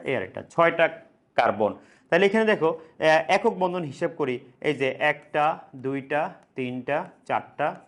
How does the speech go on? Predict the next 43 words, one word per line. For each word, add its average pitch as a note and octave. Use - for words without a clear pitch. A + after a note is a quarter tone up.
পাঁচটা, D#3+
ছয়টা F#2+
একক D3+
বন্ধন, G#2
হ্যাঁ, F#3
সিগমা C3+
বন্ধন C3
ছয়টা A2+
পেয়ে A#3
গেলাম, F2+
তাই G#3+
না? G#3
আবার A#3
তুমি A#3
দেখো, A3
যেহেতু F#3+
আমার G#3
একক G3+
বন্ধন, F#3+
আহ, D#3
ছয়টা F#3+
পাইলাম, F3+
তারপরে G3+
এখানে G#3+
আছে G3+
কি G3+
আবার G#3
দ্বিবন্ধনে G3
কয়টা G3
করে G3
আছে? G#3+
একটা D#3+
করে B2
আছে G2+
একক G2
বন্ধন, F#2
তাই D#3+
না? A3
দ্বিবন্ধনে D3+
কয়টা, F3+
কয়টা F#3
করে G#3
আছে? A3